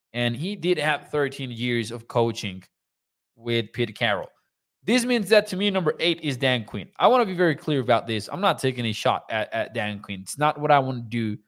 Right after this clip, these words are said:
Uh, I think he's a great defensive coordinator. I just have my doubts about him running it back as the head coach, 'cause I do think the best year for Dan Quinn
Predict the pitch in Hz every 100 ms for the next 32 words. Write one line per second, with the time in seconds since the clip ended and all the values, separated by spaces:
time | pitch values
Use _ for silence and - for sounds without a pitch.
0 | _ _ _ _ _ 113 110 107 107 156
1 | 131 120 127 135 123 123 131 117 123 113
2 | - 120 117 117 110 107 110 _ _ _
3 | - 175 185 160 156 151 117 107 87 80
4 | - - 117 107 - _ _ _ _ _
5 | 127 135 127 123 - 127 127 120 117 104
6 | 110 110 104 107 104 104 - 117 92 -
7 | - _ _ _ _ _ - 127 139 139
8 | 131 156 156 151 139 120 - _ _ _
9 | _ - 127 139 135 113 120 123 113 107
10 | 123 117 113 107 120 117